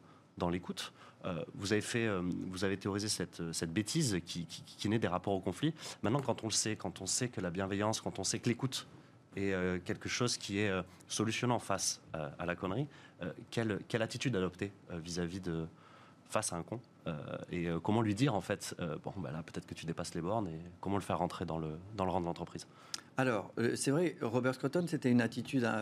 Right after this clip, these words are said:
Speaker 2: euh, intéressante. C'est deux mille sept, c'est-à-dire,
Speaker 1: Hmm.
Speaker 2: finalement,
Speaker 1: Il y a treize
Speaker 2: c'était
Speaker 1: ans.
Speaker 2: il y a
Speaker 1: Ouais.
Speaker 2: très longtemps dans, euh, je dirais, la conscience à la fois écologique et sociale que nous avons pris de la responsabilité des entreprises.
Speaker 1: Mhm.
Speaker 2: Hein. Euh, euh, l'objectif zéro sale con, ça veut dire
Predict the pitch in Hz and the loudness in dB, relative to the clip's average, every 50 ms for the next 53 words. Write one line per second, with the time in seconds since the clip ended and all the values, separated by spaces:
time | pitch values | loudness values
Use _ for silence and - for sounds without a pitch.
0 | 110 - 107 107 101 98 98 - - 117 113 107 123 107 120 117 - - 156 170 | 0 2 2 2 2 2 0 -2 0 0 0 2 2 2 2 2 2 2 2 2
1 | 165 - - - - - - 117 113 123 123 123 123 127 123 120 - - 151 151 | 2 -2 -6 -14 -10 -2 0 4 6 8 10 10 10 10 8 4 2 2 2 2
2 | 156 156 - - - - 107 95 - 147 - 113 113 - - - 123 123 123 127 | 2 0 -4 -16 -10 0 2 4 4 6 4 2 2 2 -2 2 4 6 8 8
3 | 131 135 - - - - - 98 110 107 98 - - - - - - - - - | 8 6 6 4 2 2 4 6 4 4 2 -2 -8 -16 -16 -16 -6 -2 -2 -2
4 | - - - 120 117 - - - 170 165 156 147 147 143 143 156 151 165 180 180 | 0 2 2 2 2 2 0 2 4 6 6 6 6 4 4 4 4 4 4 2
5 | - - 120 113 127 135 147 151 147 143 - - - 117 113 113 110 110 107 107 | 0 0 4 6 6 6 8 6 4 2 0 0 0 2 4 4 4 2 2 0
6 | 98 98 107 113 123 127 139 143 143 143 - - - - 117 120 - - 147 147 | -2 -2 0 2 4 4 6 4 4 2 -4 -14 -2 -2 -2 0 2 2 2 2
7 | 143 - - - 147 151 156 165 160 156 - - - 123 123 123 123 - 135 131 | 2 0 2 4 4 6 6 4 2 0 -2 0 2 4 4 4 4 4 4 4
8 | 123 - 143 127 127 131 123 123 147 165 156 131 120 - 123 113 - 151 147 139 | 4 6 6 6 6 6 6 6 4 2 2 2 0 2 0 0 2 2 2 2
9 | - - 120 117 107 113 107 110 117 113 - - 143 131 117 104 110 - - 123 | 4 4 4 6 6 4 4 4 2 2 2 2 4 4 4 2 0 -2 -2 -4
10 | 117 - 117 117 120 117 139 131 110 107 117 110 - - 104 - - 107 95 85 | 0 2 2 2 2 4 4 4 4 4 0 -2 0 -2 -4 -4 -2 -2 -2 -4
11 | - - - 92 82 82 82 80 110 113 - - - - - - - 107 107 107 | -4 -4 0 2 4 4 4 2 0 -2 -4 -4 -14 -18 -16 -12 -4 0 2 4
12 | 110 113 113 117 123 - - - - 127 117 110 110 113 - - - 123 127 127 | 4 4 4 4 2 0 -2 0 2 4 4 4 2 0 -2 0 4 4 4 6
13 | 123 147 - - 143 131 120 127 117 123 120 - 117 113 - 151 160 156 - 123 | 4 2 2 2 0 4 4 6 6 4 2 2 0 2 2 2 2 4 2 2
14 | 110 117 113 123 139 135 - | 2 4 6 6 6 6 4